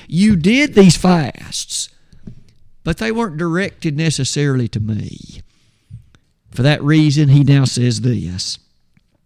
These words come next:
verse seven, "Should ye not hear the words which the Lord hath cried by the former prophets, when Jerusalem was inhabited and in prosperity, and the cities thereof round about her,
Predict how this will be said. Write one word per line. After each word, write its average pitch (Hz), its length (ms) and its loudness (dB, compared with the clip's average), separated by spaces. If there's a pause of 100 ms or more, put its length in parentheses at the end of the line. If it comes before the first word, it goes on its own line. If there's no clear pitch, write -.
(360)
verse 127 260 0
seven, 107 580 -2 (1040)
"Should 165 240 4
ye 214 100 4
not 220 240 6
hear 185 240 8
the 180 80 2
words 165 480 2
which 170 180 -2
the 135 100 -2
Lord 170 220 4
hath 156 200 0
cried 160 420 0
by 151 60 -2
the 127 100 -4
former 156 320 0
prophets, 147 640 -4 (800)
when 196 160 8
Jerusalem 196 540 6
was 190 140 4
inhabited 170 800 0 (800)
and 156 140 6
in 143 140 4
prosperity, 151 880 0 (680)
and 196 180 4
the 185 60 6
cities 208 460 2
thereof 185 480 4
round 180 240 4
about 175 320 0
her, 196 340 0